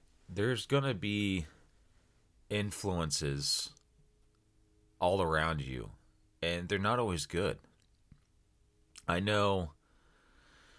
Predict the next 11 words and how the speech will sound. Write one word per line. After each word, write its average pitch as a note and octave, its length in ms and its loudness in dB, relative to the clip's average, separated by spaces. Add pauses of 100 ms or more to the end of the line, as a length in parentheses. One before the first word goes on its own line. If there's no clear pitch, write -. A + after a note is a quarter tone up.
(180)
when F#2 140 -2
I B2+ 120 10
was C#3+ 480 8
in, G2 540 4 (420)
in F2+ 160 0
high F2+ 240 4
school G#2+ 360 4
and F2 120 2
then F2 160 2
into E2 200 0
college, D#2+ 800 0